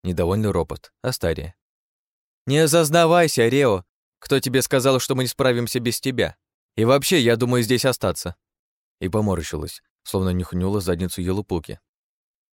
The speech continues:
"Ври больше. Там ты была ледяной королевой, а здесь станешь подстилкой гоблина.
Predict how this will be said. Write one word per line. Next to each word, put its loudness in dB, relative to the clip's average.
"Ври 0
больше. 0
Там 0
ты 0
была 2
ледяной 0
королевой, 0
а -2
здесь 0
станешь -2
подстилкой -2
гоблина. -4